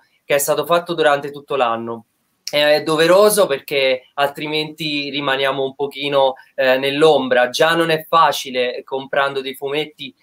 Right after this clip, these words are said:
immaginare l-, il lavoro che c'è dietro, le persone che ci sono dietro, e senza gli eventi diventava ancora più difficile, sia per una questione, eh, di visibilità, di guadagno, di incontro fra amici, colleghi, professionisti.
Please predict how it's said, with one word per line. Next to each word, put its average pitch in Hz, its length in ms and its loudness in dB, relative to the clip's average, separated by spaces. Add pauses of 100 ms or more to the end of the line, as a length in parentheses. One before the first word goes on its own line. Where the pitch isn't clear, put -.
(120)
immaginare 139 720 0
l-, 135 160 2
il 135 160 -8
lavoro 143 340 0
che 127 120 -6
c'è 131 180 -8
dietro, 131 400 0
le 127 100 -4
persone 135 380 -4
che 131 100 -8
ci - 140 -14
sono 165 240 -2
dietro, 123 460 0 (240)
e 151 100 0
senza 185 420 4
gli 165 80 4
eventi 147 480 2
diventava 135 420 -2
ancora 139 320 0
più 139 140 -12
difficile, 139 600 -8
sia 143 320 -2 (280)
per 139 120 0
una 143 180 0
questione, 139 800 2 (140)
eh, 135 300 2
di 139 120 -8
visibilità, 139 960 0
di 135 420 -6
guadagno, 131 800 2
di 131 160 -14
incontro 143 600 -4
fra 131 180 -2
amici, 139 460 -4
colleghi, 127 520 -2
professionisti. 127 840 -10